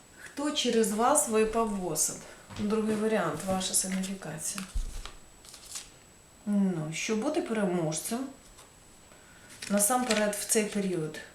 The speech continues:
в який ми дивимося зараз по даному питанню,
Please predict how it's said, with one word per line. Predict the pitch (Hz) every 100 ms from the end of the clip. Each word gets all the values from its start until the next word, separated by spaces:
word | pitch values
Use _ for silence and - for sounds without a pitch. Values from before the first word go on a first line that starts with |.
| - - - - - -
в |
який | 190 190 185
ми | 170
дивимося | 165 165 156 156 160 160
зараз | 160 165 156 151 - - - - - -
по | - 202
даному | 190 175 165 165
питанню, | 170 190 - 247 320 302 208